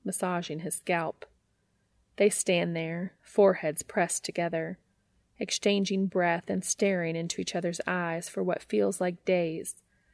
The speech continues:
before Dean whispers, "We're not just celebrating my move-in, though, are we?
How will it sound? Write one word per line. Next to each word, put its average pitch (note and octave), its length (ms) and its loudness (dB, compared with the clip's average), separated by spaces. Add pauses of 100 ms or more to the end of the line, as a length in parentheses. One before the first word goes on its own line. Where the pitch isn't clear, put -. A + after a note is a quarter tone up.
(140)
before F#3+ 280 4
Dean F3+ 300 0
whispers, E3 720 -4 (1500)
"We're F#3+ 160 2
not F3+ 180 -4
just - 180 -8
celebrating D#3 540 -8
my D3+ 140 -8
move-in, D#3+ 480 -6
though, E3 240 -12
are D#3 200 -6
we? E3 300 -8